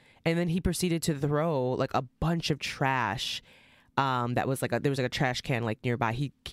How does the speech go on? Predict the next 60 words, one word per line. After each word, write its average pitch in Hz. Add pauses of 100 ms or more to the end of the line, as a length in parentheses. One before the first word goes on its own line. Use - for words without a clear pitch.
he -
brought 135
that 131
out 123
and, 120
like, 120
threw 139
it 127
all 120
over 123
the 139
front -
door - (420)
and 139
left 127
all -
this -
trash -
at -
the -
front -
door. - (600)
So, 175
um, 143
by 151
that 156
time, 131
you 135
know, 123
I 123
moved 135
all 123
my 123
students 123
'cause 127
we 131
have 127
a 131
pretty 127
big 127
space 110
and 117
we 120
have 123
three 123
exits. 104
So -
I 110
moved 117
them 123
all 110
out 117
to, -
like, - (640)
you -
know, 85
to -
the -
other 123
room. 131